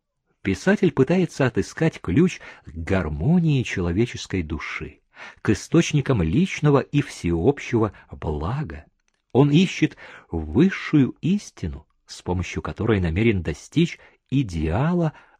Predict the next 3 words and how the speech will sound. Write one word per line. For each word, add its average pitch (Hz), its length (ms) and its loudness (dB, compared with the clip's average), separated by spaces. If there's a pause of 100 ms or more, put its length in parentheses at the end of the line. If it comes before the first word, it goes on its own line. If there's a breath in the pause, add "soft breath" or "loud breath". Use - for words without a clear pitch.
(120)
самосовершенствования. 117 2000 -2 (840 loud breath)
Марк 85 500 0
Аврелий 85 720 -2